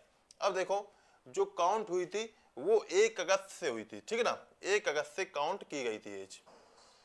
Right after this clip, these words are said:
एक अगस्त से काउंट की गई थी, ठीक है। अब देखो क्या है, जुलाई और अगस्त के बीच में नोटिफिकेशन रहा है, ठीक है ना, जुलाई में नोटिफिकेशन आया, अगस्त को नोटिफिकेशन खत्म हुआ है, ठीक है।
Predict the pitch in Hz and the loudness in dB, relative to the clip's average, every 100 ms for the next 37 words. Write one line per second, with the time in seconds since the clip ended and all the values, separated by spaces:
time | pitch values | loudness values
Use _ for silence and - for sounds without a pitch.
0 | _ _ - 185 175 143 139 - 185 165 | _ _ -4 -4 -2 0 -2 -2 -6 -2
1 | 147 208 214 156 117 101 - 101 208 220 | -4 -4 -6 -4 -4 -4 -8 -8 -4 -2
2 | 107 - _ - _ _ - 208 190 185 | -4 -6 _ -20 _ _ 0 0 2 0
3 | 113 - 190 185 196 214 - 120 156 165 | 0 -2 2 4 4 2 -12 -4 2 4
4 | 214 208 196 202 202 - 175 185 185 190 | 4 4 4 2 0 -6 -4 -4 -4 -4
5 | 190 175 175 165 170 165 117 110 - 196 | -2 -2 -4 -6 -4 -4 -4 -4 -6 -6
6 | 160 110 120 131 143 196 180 170 147 151 | -4 -6 -4 6 6 6 -2 -4 -4 -4
7 | 143 147 175 170 185 - 143 160 180 - | -6 -6 0 2 2 2 2 2 0 -4
8 | 185 170 165 165 180 185 180 139 156 135 | -6 -4 -6 -6 -6 -6 -10 -6 -2 -2
9 | 101 95 95 - 226 | -2 -6 -6 -6 -2